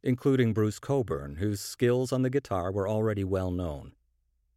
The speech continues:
Cockburn rented a room on the second floor of Hawkins and Sheila's house, long a hangout for wild friends and visiting musicians.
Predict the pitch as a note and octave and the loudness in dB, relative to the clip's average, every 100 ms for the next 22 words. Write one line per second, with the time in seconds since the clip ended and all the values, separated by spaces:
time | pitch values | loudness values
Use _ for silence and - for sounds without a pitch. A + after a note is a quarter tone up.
0 | _ _ _ B2+ A#2 G#2 G2+ G2+ A2+ A#2 | _ _ _ 2 4 4 2 4 4 4
1 | A2 G#2+ A#2+ B2+ G2 G2 G2 - A#2+ A2+ | 2 4 6 6 4 2 0 0 -2 0
2 | G#2+ - C#3+ A2+ D#2+ D2 E2+ D#2+ E2 D#2+ | -2 0 2 2 2 0 -2 -2 -4 -2
3 | F#2+ F#2 - G2 F#2+ G2+ - A#2 D#2 - | -2 -4 -2 -4 -2 -2 -4 -6 -6 -12
4 | - _ - A2 A2+ A#2+ A2+ G#2+ C#3+ A#2 | -20 _ -2 2 2 2 0 -2 0 0
5 | D#2+ D#2 - G2+ F#2+ G#2+ G#2 G2 A#2 A2 | -2 -8 -4 0 0 0 0 -2 0 2
6 | G#2 G2+ G#2 E2 D2 - G2 G2 F#2 F#2 | 2 0 -2 -8 -8 -2 0 0 -2 -2
7 | F2 G2+ F#2+ F2 D2 - | -2 -2 -2 -4 -8 -12